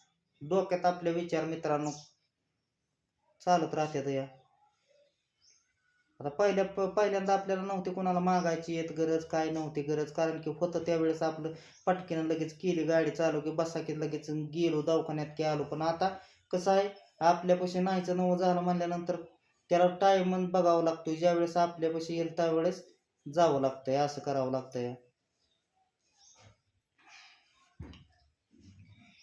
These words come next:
तर बघू मा-, मा-, मित्रांनो, माझी पण आता बोबडी वळायला लागली, माझं पण तोंड सुकलंय. तर चला भेटू पुढल्या व्हिडिओमध्ये.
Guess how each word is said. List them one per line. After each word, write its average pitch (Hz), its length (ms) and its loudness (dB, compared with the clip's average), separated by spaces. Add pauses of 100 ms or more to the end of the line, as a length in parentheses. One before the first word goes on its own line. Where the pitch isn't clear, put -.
(280)
तर 139 80 -4
बघू 170 200 0
मा-, 202 340 -2
मा-, 180 520 0 (300)
मित्रांनो, 160 480 -4 (920)
माझी 143 340 -2
पण 160 180 -2
आता 160 180 -2
बोबडी 156 320 -2
वळायला 147 420 0
लागली, 143 180 -4
माझं 147 300 -4
पण 147 200 -4
तोंड 147 200 -4
सुकलंय. 135 460 -4 (1080)
तर 139 60 -20
चला 156 200 -4
भेटू 170 280 -2
पुढल्या 156 320 -4
व्हिडिओमध्ये. 147 520 0